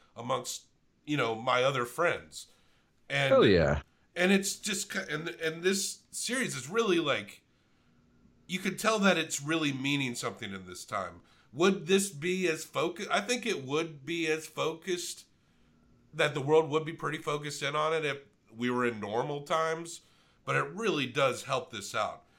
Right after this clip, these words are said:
Speaker 1: And it's a perfect documentation for people who were not lucid or alive during this time.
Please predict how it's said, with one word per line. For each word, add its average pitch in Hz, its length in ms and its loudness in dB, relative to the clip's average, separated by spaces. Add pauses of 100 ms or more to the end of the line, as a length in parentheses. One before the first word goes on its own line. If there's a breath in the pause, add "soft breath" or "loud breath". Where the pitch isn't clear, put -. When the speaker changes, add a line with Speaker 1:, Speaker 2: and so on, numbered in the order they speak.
(160 soft breath)
Speaker 1:
And 156 140 -4
it's 160 140 -6
a 143 60 -4
perfect 196 460 -2
documentation 120 1040 -4 (800)
for 180 480 6
people 220 440 -2
who 180 100 2
were 175 360 2
not 165 380 2 (140)
lucid 131 560 0
or 107 120 -4
alive 120 560 4
during 113 240 -4
this 110 180 -10
time. 202 320 -2